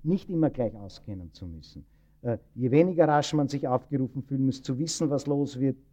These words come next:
ist und aufgrund dieses Wissens gleich in eine Richtung zu lenken, desto, äh, desto öfter passiert's, dass sich eine Situation von selber auflöst. Also eine taktische, strategische Haltung.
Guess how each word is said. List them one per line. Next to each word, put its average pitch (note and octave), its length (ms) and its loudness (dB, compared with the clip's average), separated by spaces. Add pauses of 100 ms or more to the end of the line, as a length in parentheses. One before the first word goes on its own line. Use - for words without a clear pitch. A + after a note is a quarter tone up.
(140)
ist B2 260 -6 (320)
und C3 220 -2
aufgrund C#3 420 -2
dieses C3 260 -4
Wissens C3 320 -2
gleich A#2+ 260 0
in B2 140 -6
eine A2 200 -2
Richtung D3+ 360 -4
zu D#3 100 -2
lenken, C3+ 340 2 (300)
desto, D#3+ 680 4
äh, C#3+ 420 2 (300)
desto C#3+ 240 -6
öfter D#3 380 0
passiert's, D#3+ 680 2
dass - 200 0
sich D3+ 180 -4
eine C3+ 160 2
Situation C3 560 -2
von B2 160 -6
selber G#2+ 580 0 (260)
auflöst. G2 680 -8 (160)
Also C3+ 300 -8
eine C3+ 320 -2 (580)
taktische, A2+ 640 -10
strategische G2+ 840 -10 (200)
Haltung. D#2+ 400 -16